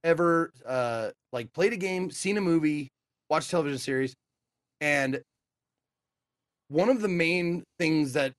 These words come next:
you say while watching it or afterwards is, "What the fuck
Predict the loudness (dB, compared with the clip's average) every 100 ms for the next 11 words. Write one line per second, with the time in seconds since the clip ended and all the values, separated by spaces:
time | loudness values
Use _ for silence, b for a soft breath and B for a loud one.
0 | -10 -4 -4 -4 0 0 0 -2 -6 -8
1 | -2 2 2 2 0 0 -4 -4 -4 -2
2 | -2 -2 -4 -4 -6 2 2 2 -4 4
3 | 4 2